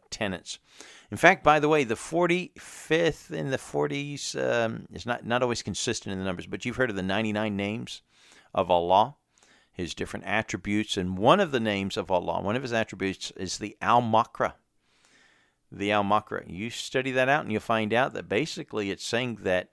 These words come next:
Allah is the great deceiver.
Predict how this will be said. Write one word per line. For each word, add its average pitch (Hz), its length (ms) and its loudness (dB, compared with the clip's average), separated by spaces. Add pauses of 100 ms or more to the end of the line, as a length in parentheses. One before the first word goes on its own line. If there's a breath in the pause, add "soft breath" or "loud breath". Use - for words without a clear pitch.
Allah 110 640 4
is 101 240 -4
the 98 140 -8
great 92 580 -2 (220)
deceiver. 104 1400 -4